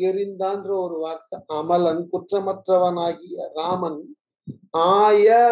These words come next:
மாமரம் அனைத்தையும் இதுகாறும் சொல்லப்பட்ட அந்த மராமரங்களினது பெருமைகள் எல்லாவற்றையும்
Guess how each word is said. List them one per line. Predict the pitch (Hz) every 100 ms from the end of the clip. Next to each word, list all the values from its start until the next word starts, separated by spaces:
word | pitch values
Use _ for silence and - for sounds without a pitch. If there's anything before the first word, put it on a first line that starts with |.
| 220
மாமரம் | 180 180 196 214 214 196 196 202 208 196
அனைத்தையும் | 175 190 196 _ - 185 160 160 _ _ _ _ -
இதுகாறும் | 185 202 196 196 202 208 226 233
சொல்லப்பட்ட | - 196 196 208 208 - 175 - 240 262 220 - _
அந்த | 208 208 185
மராமரங்களினது | 170 180 196 220 220 214 208 214 196 202 202 190 190 185
பெருமைகள் | - 185 202 202 185 190 170
எல்லாவற்றையும் | 165 170 180 180 175 170 _ 165 156 208 226